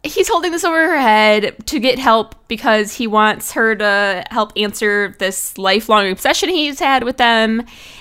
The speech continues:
and go to this world where, so we get this whole backstory of, like, she hates him for being a bad dad because he was too much of a scholar to pay attention to his family, which is why her mom left, and so on and so forth.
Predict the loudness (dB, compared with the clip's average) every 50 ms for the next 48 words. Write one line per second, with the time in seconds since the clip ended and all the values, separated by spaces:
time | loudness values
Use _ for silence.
0 | -8 -4 -2 0 0 -2 -2 0 -2 -2 -2 -2 -8 -8 -8 -4 0 2 2 4
1 | 4 2 2 0 0 -2 -2 -2 0 2 2 2 2 2 0 -2 -4 -10 -16 -20
2 | -20 -20 -20 -20 -20 -20 -20 -20 -20 _ _ _ _ _ -16 -10 -4 -4 0 0
3 | 0 -2 -2 -4 -4 0 2 2 4 4 2 2 0 0 2 2 4 4 4 4
4 | 2 2 2 0 0 0 -4 -6 -4 -2 -2 -2 -2 -2 -2 -2 -2 -4 -4 -2
5 | -2 0 0 0 0 0 -2 -2 -2 -2 0 2 2 2 0 0 0 2 4 6
6 | 6 6 6 4 2 0 -4 -8 -10 -8 -4 -2 -2 0 -2 -4 -4 -2 0 2
7 | 2 4 2 2 0 -2 -4 -4 -2 0 2 2 2 2 0 -2 -4 -6 -6 -4
8 | -4 -6 -8 -10 -8 -10 -10 -8 -10 -10 -6 -4 -2 -2 0 0 0 0 0 0
9 | 0 0 -2 -4 -8 -4 -2 -2 -2 -4 -6 -6 -6 -4 0 2 4 4 4 2
10 | 2 0 0 2 4 4 2 0 -2 -10 -20 -20 -20 -20 -20 -20 -20 -20 -14 -6
11 | -4 -2 2 2 2 4 4 2 0 -2 -4 -6 -6 -6 -6 -6 -6 -8 -12